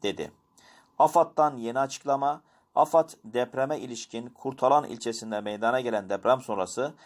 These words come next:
an itibariyle olumsuz bir ihbi-, ihbarın bulunmadığı bilgisini almıştır.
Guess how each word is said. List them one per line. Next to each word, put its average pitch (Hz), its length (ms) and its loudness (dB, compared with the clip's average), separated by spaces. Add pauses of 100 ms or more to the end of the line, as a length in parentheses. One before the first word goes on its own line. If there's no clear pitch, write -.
(380)
an 160 180 4
itibariyle 110 580 -4
olumsuz 120 500 -8
bir 120 120 -4
ihbi-, 107 460 -6
ihbarın 107 640 0
bulunmadığı 143 720 -4 (240)
bilgisini 113 1040 -4
almıştır. 90 720 -2